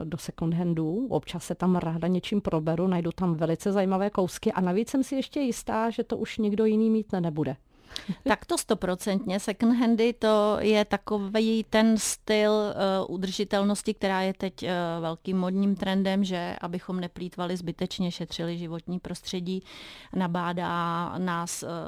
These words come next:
Speaker 2: z-, média nás nabádají a, a modní návrháři o tom také mluví. Takže se objevují i modní trendy typu,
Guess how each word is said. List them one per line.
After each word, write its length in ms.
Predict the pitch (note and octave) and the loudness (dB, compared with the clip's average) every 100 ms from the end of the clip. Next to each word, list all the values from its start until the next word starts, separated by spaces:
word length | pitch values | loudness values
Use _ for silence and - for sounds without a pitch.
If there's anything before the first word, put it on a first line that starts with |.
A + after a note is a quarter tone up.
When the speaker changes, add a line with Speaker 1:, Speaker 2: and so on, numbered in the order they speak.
| D#3 C3 C#3+ D#3 C#3 A#2 | -10 -10 -10 -10 -10 -10
Speaker 2:
z-, 320 | D#3+ - E3+ D#3 | -10 -10 -6 0
média 460 | F3+ F#3 F#3+ F3+ | 4 4 6 6
nás 240 | F3 F3+ - | 4 2 2
nabádají 720 | F3+ F3+ F3 F3+ F3+ F#3 F3+ | 2 2 0 -2 -2 -2 -2
a, 280 | D#3 D3+ D#3+ | -2 -2 -2
a 40 | |
modní 360 | E3 D#3+ F3+ F3+ | -2 -2 -2 0
návrháři 580 | E3+ F3 G3 F3 G3+ | 0 -2 -2 -2 -2
o 40 | E3+ | -2
tom 180 | G3 F#3 | 0 -2
také 300 | - F3+ F#3 | -2 -4 -2
mluví. 340 | F#3 F#3 G3 - - - | 0 0 -2 -6 -14 -8
Takže 460 | F#3+ F#3+ G3+ G3 - | -4 0 2 2 0
se 200 | - F#3 | 0 0
objevují 400 | G3 G3+ G3 G#3+ | 0 0 0 2
i 100 | A3 | 4
modní 340 | G3+ F#3+ A3+ | 4 4 2
trendy 360 | G#3 G3 F#3+ G3 | 2 0 0 0
typu, 720 | - G3+ - G3 G3+ G3+ | -2 -2 0 2 4 4